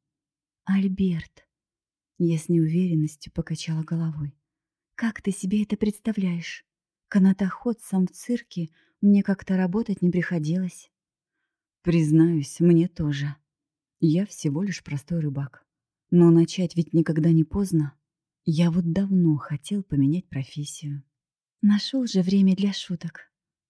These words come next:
Надо было просто признать. Это заставило меня улыбнуться. Да, Альберт был прав,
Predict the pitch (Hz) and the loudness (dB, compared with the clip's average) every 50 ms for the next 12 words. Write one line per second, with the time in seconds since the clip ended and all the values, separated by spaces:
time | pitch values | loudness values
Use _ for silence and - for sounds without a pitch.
0 | _ _ - 185 190 190 185 196 185 190 190 190 196 - - - 202 180 - - | _ _ 2 4 4 4 4 4 2 2 2 0 -2 -4 -4 -4 -4 -4 -4 -6
1 | - 170 - - 185 180 175 - 196 202 220 214 - - - - - - _ _ | -6 -6 -2 -2 -2 -2 0 2 2 2 2 0 -4 -10 -14 -20 -20 -20 _ _
2 | _ _ _ _ _ _ - 202 190 - 185 175 185 180 170 - - 226 202 180 | _ _ _ _ _ _ -4 -4 -2 -2 -2 -2 -2 -2 -4 -4 -8 -6 -4 -2
3 | 165 165 160 160 170 190 208 202 170 156 147 143 147 156 160 160 156 - - - | -2 0 0 0 0 0 0 0 -2 -2 -4 -4 -2 -2 -2 -2 -4 -8 -12 -14
4 | 160 151 - _ _ _ _ _ _ _ _ _ _ _ _ - 202 185 180 180 | -14 -14 -14 _ _ _ _ _ _ _ _ _ _ _ _ -2 0 2 2 2
5 | 180 175 175 175 165 165 - _ _ _ _ _ - 202 202 202 202 - 269 240 | 0 0 -2 -4 -8 -10 -14 _ _ _ _ _ -2 -2 0 0 0 -2 -6 -6
6 | - - 165 190 190 185 - - 160 160 156 - _ _ | -6 -4 -4 -2 -4 -4 -4 -6 -8 -8 -8 -10 _ _